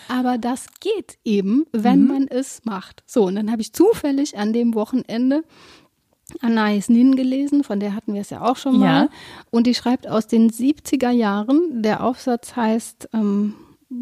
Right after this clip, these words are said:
Speaker 1: äh, das Buch heißt Sanftmut des Zorns, was es heißt, eine Frau zu sein.
Speaker 2: Mhm.
Speaker 1: Und sie schreibt, dass sie immer, mm, den größten, es ist ganz schlimm, das zu lesen, wenn man, an vielen Stellen sagt man ja, ja und an manchen, "Uah, uah", so,
Speaker 2: Mhm.
Speaker 1: mal vorausgeschickt.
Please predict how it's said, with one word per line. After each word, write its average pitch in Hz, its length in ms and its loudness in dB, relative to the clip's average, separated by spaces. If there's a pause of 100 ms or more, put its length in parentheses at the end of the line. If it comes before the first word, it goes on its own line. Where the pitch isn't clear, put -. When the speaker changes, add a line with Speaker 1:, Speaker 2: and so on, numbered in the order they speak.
(120)
Speaker 1:
äh, - 260 -8
das 208 160 -2
Buch - 260 -2
heißt 214 280 -4
Sanftmut 240 680 2
des - 160 -8
Zorns, 226 640 0
was 208 180 -2
es - 140 -8
heißt, 226 240 -4
eine 214 180 -4
Frau - 280 -8
zu - 180 -10
sein. 254 340 -2
Speaker 2:
Mhm. 220 320 4 (160)
Speaker 1:
Und 233 140 0
sie 262 100 2
schreibt, 269 340 -2
dass 247 160 0
sie 247 120 -2
immer, 262 380 2
mm, 226 500 2
den 220 180 2
größten, 247 400 0
es - 180 -6
ist - 120 -8
ganz 240 180 2
schlimm, 254 220 4
das 196 160 -4
zu - 80 -6
lesen, 202 340 -2
wenn 202 140 -2
man, 196 300 0 (180)
an 208 260 2
vielen 254 260 2
Stellen 220 220 -2
sagt 214 160 -2
man 208 140 0
ja, 208 80 -4
ja 208 200 0
und 233 160 0
an 208 120 -4
manchen, 214 200 0 (220)
"Uah, 220 240 2
uah", 226 380 4 (100)
so, 214 220 -4 (100)
Speaker 2:
Mhm. 214 400 2
Speaker 1:
mal 190 160 -2
vorausgeschickt. 202 720 -8